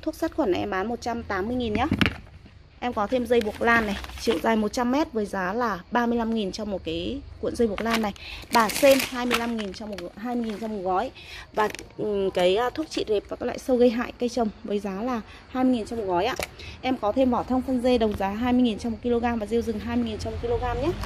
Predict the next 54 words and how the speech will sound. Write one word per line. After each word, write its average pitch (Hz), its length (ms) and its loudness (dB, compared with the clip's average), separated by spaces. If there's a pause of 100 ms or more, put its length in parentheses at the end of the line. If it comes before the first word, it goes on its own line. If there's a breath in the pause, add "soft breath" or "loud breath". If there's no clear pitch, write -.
(140)
Atonic 269 420 4
là 285 80 2
mười 214 220 4
nghìn 202 160 4
cho 233 100 -2
một 214 180 0
gói. 190 260 4 (380 loud breath)
Và 220 240 4
có 220 120 2
sản 240 220 -2
phẩm 180 220 2
đó 175 80 2
chính 220 160 -8
là 254 100 0
tinh 247 220 -4
dầu 214 120 4
hồi 208 180 6
của 202 140 -2
vùng 190 160 -4
Cao 220 120 0
Bằng, 208 140 4 (240)
một 233 200 2
trăm 262 180 -2
phần 233 160 -8
trăm 240 180 -2
chiết 302 160 -4
xuất 349 160 -4
từ 254 80 0
những 208 140 -4
cánh 202 160 -2
hoa 247 120 -2
hồi 240 200 6 (380 loud breath)
với 202 140 4
giá 202 240 -2
là 269 140 2
bốn 214 300 4
mươi 277 80 4
nghìn 254 200 4
cho 254 140 -4
một 226 120 0
lọ, 208 260 4
có 202 80 -2
dạng 240 220 -4
treo, 262 280 2
dạng 247 200 -6
lăn, 254 140 0
dạng 233 200 -4
nhỏ 190 120 0
giọt. 196 220 4 (340 loud breath)
Cái 202 100 6
mùi 277 180 8
hương 277 260 8
của 196 80 4
nó 180 360 0